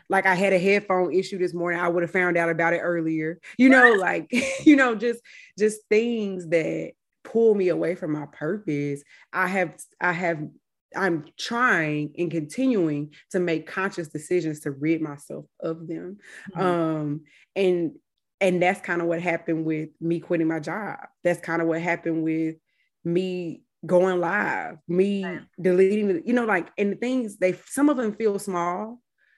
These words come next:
Speaker 1: but I'm really in this space of,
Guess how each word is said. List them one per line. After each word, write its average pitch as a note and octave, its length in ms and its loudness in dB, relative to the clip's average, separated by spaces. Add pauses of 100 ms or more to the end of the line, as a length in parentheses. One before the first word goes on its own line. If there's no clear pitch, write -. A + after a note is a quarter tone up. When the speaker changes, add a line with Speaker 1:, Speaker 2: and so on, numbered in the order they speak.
(220)
Speaker 1:
but E3+ 480 4 (300)
I'm F3+ 260 -2
really A3+ 380 2
in F#3 140 0
this E3 220 -4
space E3 420 0
of, D3 440 -4